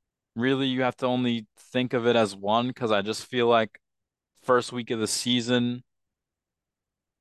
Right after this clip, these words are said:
with a new head coach is just unfair to play Georgia, but hey, we'll see what happens if we get to that point, right?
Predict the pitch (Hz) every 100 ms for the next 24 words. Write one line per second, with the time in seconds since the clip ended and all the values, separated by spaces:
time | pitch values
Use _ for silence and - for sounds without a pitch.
0 | _ _ _ - 113 117 - _ 113 110
1 | 113 120 113 110 - 110 117 - 113 95
2 | 98 - 113 113 107 113 107 110 - 107
3 | 98 - 95 104 131 143 107 92 - _
4 | _ _ _ _ _ _ _ - 135 135
5 | 104 107 113 - 131 120 120 127 127 113
6 | 110 117 107 113 123 107 104 110 104 92
7 | 95